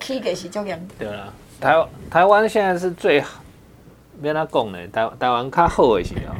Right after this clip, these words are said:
Speaker 1: 嗯。
Speaker 2: 跟台-，台湾跟美国不一样，像拜登现在他支持率非常非常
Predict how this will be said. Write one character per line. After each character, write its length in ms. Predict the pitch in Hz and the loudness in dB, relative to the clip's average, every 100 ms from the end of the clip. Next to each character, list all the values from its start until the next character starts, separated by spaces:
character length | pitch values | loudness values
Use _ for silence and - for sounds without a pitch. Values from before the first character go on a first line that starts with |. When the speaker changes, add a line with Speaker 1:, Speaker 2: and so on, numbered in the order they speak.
| - | -6
Speaker 1:
嗯。 200 | 214 190 - _ _ - - - - - - - - - - | -6 -10 -14 _ _ -20 -20 -20 -20 -20 -20 -20 -20 -20 -4
Speaker 2:
跟 300 | - 165 165 | 2 2 0
台-， 220 | 127 131 131 | 0 0 2
台 120 | 135 | 2
湾 140 | 151 | 2
跟 120 | 156 | 0
美 140 | 151 98 | -2 -4
国 140 | 92 | -6
不 160 | 95 107 | -6 -4
一 40 | |
样， 120 | 101 | -4
像 160 | 98 135 | -4 -4
拜 220 | - 135 | 0 0
登 280 | 107 101 104 | 2 -4 -8
现 120 | 113 | -10
在 100 | 98 | -10
他 160 | 101 98 | -6 -4
支 200 | 196 117 | -4 -6
持 160 | - 98 | -6 -6
率 100 | 101 | -6
非 260 | - 123 | 2 2
常 180 | 113 90 | 2 -2
非 120 | 101 | -4
常 120 | 92 | -6